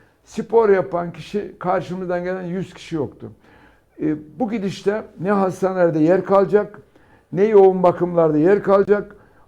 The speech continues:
Aciller zaten tıka basa dolu. Lütfen bizi izleyenler kendilerine çeki düzen versinler. Bu gidişte Hindistan'da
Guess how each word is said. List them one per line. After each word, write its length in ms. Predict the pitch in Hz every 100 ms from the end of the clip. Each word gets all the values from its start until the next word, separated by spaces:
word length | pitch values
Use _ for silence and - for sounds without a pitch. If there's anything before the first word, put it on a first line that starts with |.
| _
Aciller 640 | 180 214 220 170 196 185 170
zaten 540 | 147 190 185 185 156 - _ _ _ _ -
tıka 260 | 175 196
basa 360 | 180 160 160 127
dolu. 500 | 180 214 226 233 - - _ _ _ -
Lütfen 580 | 180 247 - 190 202 208 - _ -
bizi 420 | 185 196 180 175 -
izleyenler 1000 | 170 175 165 175 170 160 151 175 214 185
kendilerine 560 | - 175 180 170 165 160
çeki 300 | - 165 160
düzen 320 | 156 180 196
versinler. 580 | 202 190 - 202 208 208 - _ _ _ _
Bu 160 | 160 208
gidişte 580 | 214 190 - 190 214 233 - _ _ _
Hindistan'da 840 | 190 220 196 - 196 196 208 220